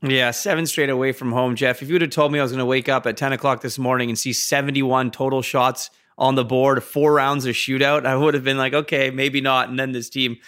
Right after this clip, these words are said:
obviously didn't come out on the right end of the stick there. But, you know, you gotta give credit to the Vancouver Canucks. I mean, they did push through this game a little bit.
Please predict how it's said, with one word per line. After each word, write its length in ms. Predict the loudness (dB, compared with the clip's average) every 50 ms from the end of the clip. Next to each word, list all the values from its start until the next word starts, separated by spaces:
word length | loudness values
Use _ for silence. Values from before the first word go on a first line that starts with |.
| -20 -20 -20 -18 -6 0
obviously 480 | 2 2 2 2 0 -2 -2 -2 -4 -4
didn't 300 | -2 -2 -2 -2 -2 -4
come 200 | -4 -2 0 0
out 140 | 0 2
on 180 | 0 0 -2 -2
the 140 | -2 -2 2
right 180 | 2 2 4
end 160 | 2 2 2 0
of 80 | -2
the 80 | -2 -4
stick 300 | -4 -2 -4 -4 -2 0
there. 180 | 0 0 0
But, 340 | 2 2 2 2 2 2 0
you 80 | -2 -2
know, 60 | 0
you 140 | 0 2 2
gotta 160 | 2 2 2
give 240 | 2 0 0 -2 -6 _ _ -8
credit 320 | -2 2 4 4 4 2
to 80 | 2 0
the 100 | 0 2
Vancouver 420 | 2 2 0 0 -2 -4 -2 -2
Canucks. 440 | 0 0 0 2 2 0 0 0 -2
I 40 | -2
mean, 160 | -2 -2 0
they 120 | 0 0 0
did 280 | 0 0 0 -2 -2
push 260 | -2 0 0 0 0
through 240 | -4 -2 -2 -2 0
this 200 | 0 0 0 -2
game 240 | -2 -2 -2 0 0
a 60 | -2
little 240 | -2 0 0 0 2
bit. 240 | 2 2 2 0